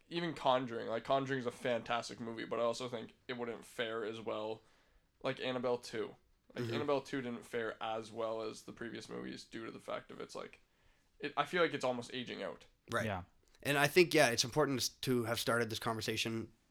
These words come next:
Speaker 2: before talking Beau is Afraid, to talk about his horror movies, because he
Speaker 1: Yeah.
Speaker 2: did get kinda lumped in as, like, "He's gonna save horror. He's the next great voice in horror." And it's like he heard everyone saying that with Hereditary and Midsommar, and he went, "Okay, I'm gonna make a three-hour movie that could not be less of a horror movie."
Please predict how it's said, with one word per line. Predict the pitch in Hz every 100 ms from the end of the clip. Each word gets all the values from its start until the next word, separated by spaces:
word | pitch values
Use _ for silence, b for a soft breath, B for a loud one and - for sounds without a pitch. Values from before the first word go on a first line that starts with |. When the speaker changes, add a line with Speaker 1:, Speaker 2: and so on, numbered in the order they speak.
| _
Speaker 2:
before | 117 - 135 135
talking | 131 113 117 110
Beau | 113
is | 110
Afraid, | 107 113 107 - -
to | 123
talk | 139 143
about | 131 117
his | - 113
horror | 117 104
movies, | 98 - -
because | 113 127
he | 139
Speaker 1:
Yeah. | 147
Speaker 2:
did | 175
get | 170 143
kinda | 139 123
lumped | 123 120 135
in | 147
as, | 120
like, | 120 113 - B B B B B
"He's | - 196
gonna | 214 160
save | - 180 185 175
horror. | 190 185 113 - B B
He's | 190 175
the | 175
next | 180 -
great | - 170 143
voice | 139 175 175
in | 139
horror." | 180 151 104
And | 131
it's | 147
like | 175 175
he | 143
heard | 104 147 156
everyone | 135 127
saying | 120 139 135 127
that | 110
with | 113
Hereditary | 120 117 - 117
and |
Midsommar, | 113 - 143 127
and | 113
he | 120
went, | 120 110 b b b b b b b b -
"Okay, | 127 113
I'm | 123 127
gonna | 120
make | 120
a | 107
three-hour | - 131 127 117 120
movie | 120
that | 113 -
could | 113
not | 113 117
be | 117
less | 110 110
of | 110
a | 104
horror | 123 110
movie." | 110 104 -